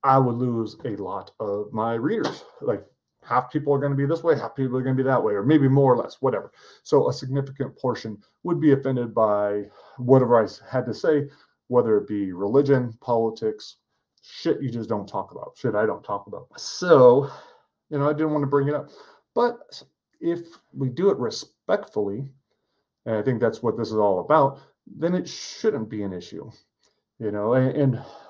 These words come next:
I think, all right, so here's, here's where it all comes from. The other day I posted something about regret. I posted a regret meter. I just found a meter online and, uh, put it up. It said, "How much regret would you have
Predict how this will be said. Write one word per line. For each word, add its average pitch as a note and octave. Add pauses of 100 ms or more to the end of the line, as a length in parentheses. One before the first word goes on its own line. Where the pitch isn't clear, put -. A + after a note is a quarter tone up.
(360)
I D3+
think, D3+ (100)
all C3+
right, A2+
so A2
here's, D3
here's D3+
where C#3
it B2
all B2
comes A2
from. - (380)
The A#2+
other D3
day B2+
I -
posted A2+
something A2+
about G#2
regret. G#2
I G#2+ (100)
posted A#2+
a A2+
regret A#2
meter. G2
I G2
just G2+
found G#2+
a -
meter A#2
online A2 (560)
and, G2+
uh, B2
put F#3
it D#3+
up. D#3
It - (280)
said, A2+ (840)
"How D#3
much D3+
regret A#2+
would A#2
you C3
have G2